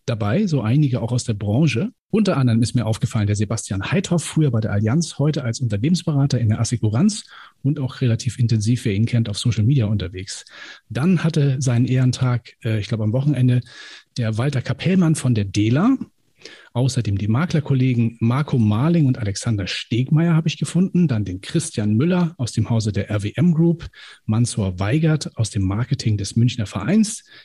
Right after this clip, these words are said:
die Lisa Deurer von der Bayerischen und last not least Maximilian Beck, neuer Vorstand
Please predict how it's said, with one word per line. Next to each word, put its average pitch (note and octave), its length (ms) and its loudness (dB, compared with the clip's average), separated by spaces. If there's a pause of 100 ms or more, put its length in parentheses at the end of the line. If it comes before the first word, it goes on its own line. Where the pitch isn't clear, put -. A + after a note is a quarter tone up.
(100)
die A#2+ 60 -8
Lisa A2 320 0
Deurer D3 400 0
von A#2+ 180 -2
der G2+ 100 -2
Bayerischen D#3+ 640 2 (180)
und A#3 320 0 (360)
last B2 220 -2
not B2 160 0
least A#2 380 0
Maximilian A#2+ 540 2
Beck, C#3+ 260 -2
neuer A2+ 240 2
Vorstand A2+ 560 0